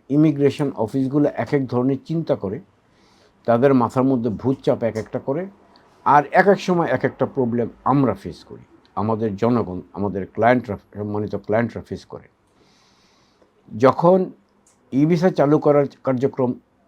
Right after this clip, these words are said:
চিন্তা করলো, এটা একটা নতুন সিস্টেম এই দেশের জন্য। এখানে ম্যাসিভ একটা সিস্টেম প্রয়োজন। Almost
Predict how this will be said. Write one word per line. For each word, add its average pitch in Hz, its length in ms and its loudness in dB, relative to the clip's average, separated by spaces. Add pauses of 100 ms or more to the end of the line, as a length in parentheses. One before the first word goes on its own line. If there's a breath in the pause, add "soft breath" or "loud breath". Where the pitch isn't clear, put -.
(140)
চিন্তা 135 280 -2
করলো, 90 360 -10 (960)
এটা 117 200 -2
একটা 143 220 -2
নতুন 123 300 -2
সিস্টেম 117 480 -6
এই 95 80 -2
দেশের 85 320 -10
জন্য। 92 280 -10 (680 soft breath)
এখানে 147 560 2 (280)
ম্যাসিভ 151 960 2
একটা 123 480 2 (140)
সিস্টেম 123 480 -4
প্রয়োজন। 71 400 -10 (800 soft breath)
Almost 175 540 6